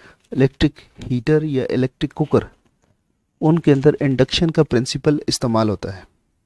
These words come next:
ऐसे कुकर हैं या ऐसे, अ,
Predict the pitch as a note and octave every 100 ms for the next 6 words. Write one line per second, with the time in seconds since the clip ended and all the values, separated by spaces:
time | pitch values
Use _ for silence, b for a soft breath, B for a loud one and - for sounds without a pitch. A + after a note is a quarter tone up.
0 | _ _ _ _ _ b b b b b
1 | b _ B2 B2+ - D#3 E3 - _ A#2+
2 | - D3 B2+ C3+ D#3 - _ _ _ _
3 | _ C3 C3 C#3+ - E3 E3 _ _ _
4 | _ _ _ - A2+ G#2